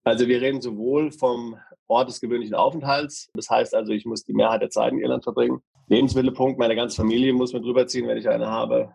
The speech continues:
und eben Schwerpunkt der Wirtschaftsinteressen, das heißt, mein Einkommen muss ich in Irland generieren. So, und wenn das so ist, dann muss man achtzehn Monate mindestens dort leben. Allerdings,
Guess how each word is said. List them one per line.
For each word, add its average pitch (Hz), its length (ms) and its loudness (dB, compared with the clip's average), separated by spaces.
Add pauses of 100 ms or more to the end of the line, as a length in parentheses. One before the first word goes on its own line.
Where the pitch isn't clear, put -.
(160)
und 113 240 -4
eben 107 200 0
Schwerpunkt 110 400 2
der 98 60 -2
Wirtschaftsinteressen, 110 680 0
das 110 140 -10
heißt, 107 280 0 (200)
mein - 180 2
Einkommen 110 440 0
muss 104 140 -2
ich 98 60 -8
in 101 100 -2
Irland 101 320 0
generieren. - 480 -4 (160)
So, 143 200 6
und 131 100 4
wenn 139 140 4
das 139 140 -2
so 131 80 0
ist, 165 380 0
dann 139 440 0
muss 131 200 -4
man 123 120 0
achtzehn 120 340 -4
Monate 113 320 -2
mindestens 123 480 0
dort 98 160 4
leben. 131 400 2
Allerdings, 120 800 2